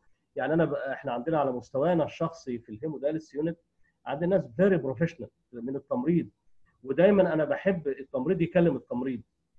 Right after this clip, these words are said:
أنا، إحنا م-، ممكن أطباء يدوا محاضرات، لكن لما ط-، لما يبقى عندي مريض ق-، تمريض قادر على المحاضرات، ده هي دي القمة. و-، و-، وإحنا مهتمين بهذا الشأن لأنه فعلا بيحسن.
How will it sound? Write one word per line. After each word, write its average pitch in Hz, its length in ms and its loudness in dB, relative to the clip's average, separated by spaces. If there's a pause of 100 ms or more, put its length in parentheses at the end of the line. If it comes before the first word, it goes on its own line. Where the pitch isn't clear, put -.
(580)
أنا، 160 300 2
إحنا 156 220 2
م-، 156 180 2
ممكن 175 260 0
أطباء 147 400 -4
يدوا 160 160 -2
محاضرات، 123 440 -6
لكن 120 180 -8
لما 123 180 -2
ط-، 135 280 -6
لما 123 180 -2
يبقى 160 260 -2
عندي 160 200 -2
مريض 147 260 2
ق-، - 380 -6
تمريض 139 280 -2 (100)
قادر 156 320 4
على 120 180 0
المحاضرات، 127 720 -2 (120)
ده 170 400 0 (120)
هي 156 260 -2
دي 156 180 -8
القمة. 175 440 0 (680)
و-، 135 400 0 (100)
و-، 143 360 2
وإحنا 190 280 6
مهتمين 170 440 4
بهذا 180 300 2
الشأن 196 360 -4
لأنه 165 320 -2
فعلا 208 260 -2
بيحسن. - 540 -8